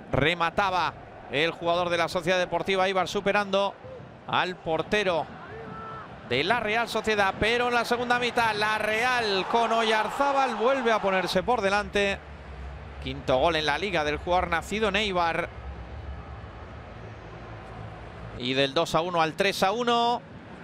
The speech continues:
William José, gran control y disparo cruzado tras envío de Diego Llorente.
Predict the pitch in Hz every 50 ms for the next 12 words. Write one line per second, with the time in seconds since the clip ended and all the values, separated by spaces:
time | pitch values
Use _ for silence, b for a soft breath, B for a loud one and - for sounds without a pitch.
0 | - - - - 123 131 143 151 156 147 147 - - 160 151 - 226 247 254 247
1 | 220 208 202 214 226 226 - 233 220 214 202 208 220 247 262 254 247 240 214 214
2 | 190 175 - - - 226 240 247 254 262 254 - 233 214 190 165 220 247 247 233
3 | 220 196 180 - 185 180 175 165 - 180 170 170 165 180 190 190 180 180 175 151
4 | 147 156 180 196 220 214 190 185 185 202 196 180 170 - 170 160 156 147